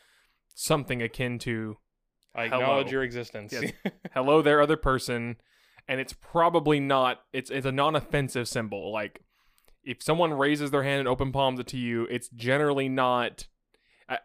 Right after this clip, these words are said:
Speaker 1: I don't know where it came from, but to, in my mind, it's, "Look, I don't have a weapon." Like, you can see my main hand, 'cause people usually also wave with their dominant hand. You know, see, my main weapon would be bearing hand is empty.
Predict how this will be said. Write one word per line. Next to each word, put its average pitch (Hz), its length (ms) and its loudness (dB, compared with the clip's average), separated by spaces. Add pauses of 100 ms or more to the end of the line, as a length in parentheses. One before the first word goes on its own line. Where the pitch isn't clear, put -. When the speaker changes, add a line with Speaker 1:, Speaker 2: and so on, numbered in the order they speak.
(180)
Speaker 1:
I 135 80 -2
don't 160 80 4
know 160 80 6
where 143 180 6
it 147 80 2
came 165 240 2
from, 165 300 2
but 135 140 -6
to, 151 100 -8
in 131 160 -2
my 147 240 2
mind, 131 320 0
it's, - 160 -8
"Look, 131 320 -4
I 120 120 -2
don't 135 200 0
have 123 160 -2
a 120 80 2
weapon." 110 440 -2
Like, 104 320 -12 (360)
you 123 80 -10
can 123 120 -8
see 131 200 -2
my 123 220 0
main 123 300 -2
hand, 127 440 -4
'cause 123 180 -6
people 165 320 0
usually 160 320 0
also 143 220 2
wave 127 200 0
with 123 80 -6
their 110 100 -4
dominant 113 460 -4
hand. 113 340 -14 (680)
You 120 80 -8
know, 117 60 -6
see, 131 180 -4
my 123 160 0
main 143 460 0 (640)
weapon 143 420 2
would 151 180 2
be 139 100 2
bearing 135 340 0
hand 123 380 -2
is 117 100 -4
empty. 120 520 -6